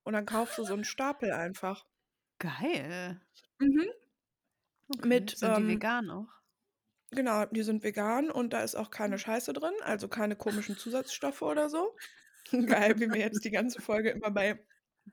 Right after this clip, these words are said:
Speaker 2: <laughs>
Speaker 1: äh, Fissuren und Scheiße und so lachen müssen. <clears throat> <laughs> Ich, also, ich liebe einfach Procti-Clean, egal. Auf jeden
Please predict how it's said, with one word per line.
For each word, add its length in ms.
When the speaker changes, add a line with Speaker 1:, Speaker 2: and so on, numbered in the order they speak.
Speaker 2:
<laughs> 120
Speaker 1:
äh, 260
Fissuren 640
und 160
Scheiße 380
und 120
so 80
lachen 340
müssen. 320
<clears throat> 480
<laughs> 560
Ich, 240
also, 340
ich 200
liebe 220
einfach 240
Procti-Clean, 520
egal. 320
Auf 160
jeden 200